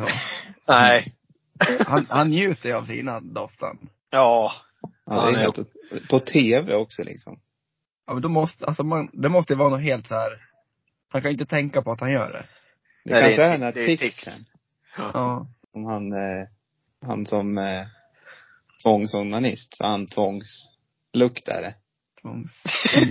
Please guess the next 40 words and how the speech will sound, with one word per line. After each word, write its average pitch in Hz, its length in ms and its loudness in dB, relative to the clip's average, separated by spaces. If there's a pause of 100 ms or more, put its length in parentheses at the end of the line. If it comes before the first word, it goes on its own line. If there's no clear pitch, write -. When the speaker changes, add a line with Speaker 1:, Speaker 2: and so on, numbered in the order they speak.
(460)
Speaker 1:
ja. 117 320 4 (520)
Ja, - 160 -10
men - 40 0
Speaker 2:
Ja. 147 100 8
Speaker 1:
det 120 80 8
är 123 100 10
nog 208 80 2
samma, 143 460 0
det - 60 -6
är 156 40 0
nog 175 120 0
samma 131 220 0
grej. 120 240 -2 (840)
Speaker 3:
Ja. 110 360 -6 (640)
Speaker 1:
Det 131 80 -4
blir 131 100 2
inte 135 220 2
riktigt 139 240 -2
samma 127 200 0
varuhud 123 420 0
för 123 60 -10
han, 127 180 -6
det 120 60 -8
blir 127 160 -6
nog 113 160 -8
mer 110 280 -8 (400)
Speaker 3:
<laughs> - 360 -20
Vad 50 320 -4
blir 101 140 0
det 110 60 6
då, 143 180 4
då? - 80 -4 (460)
Speaker 1:
Syns 127 280 2
inte 104 240 -4
lika 110 240 -2
bra 117 160 2
på 123 100 -2
han, 123 220 0
tror 104 140 -4
jag. 101 140 -4